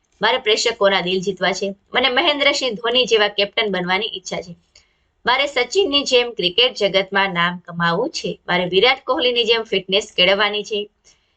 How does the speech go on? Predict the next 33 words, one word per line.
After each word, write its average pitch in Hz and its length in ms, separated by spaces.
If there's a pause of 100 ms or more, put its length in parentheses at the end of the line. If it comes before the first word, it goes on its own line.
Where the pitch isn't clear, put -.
(160)
ક્રિકેટ 330 340
રમવાથી 277 380
શરીર 220 280
સ્વસ્થ 202 420
રહે 226 240
છે. 214 280 (560)
ભારતમાં 277 500
ઘણા 247 240
બધા 254 240
લોકો 226 340
ક્રિકેટની 262 500
રમત 247 280
જુએ 208 240
છે, 190 160
તેથી 185 300
મને 185 280
ક્રિકેટર 233 460
બનવાનો 185 400
ઉત્સાહ 208 380
છે. - 200 (600)
ક્રિકેટર 294 720
બનવાથી 240 500
ઘણા 220 220
આર્થિક 202 420
લાભ 185 180
થાય 202 280
છે. - 120
આમ 185 180
ક્રિકેટર 214 440
બનીને 202 360
હું 208 240
મારો 190 220
શોખ 202 300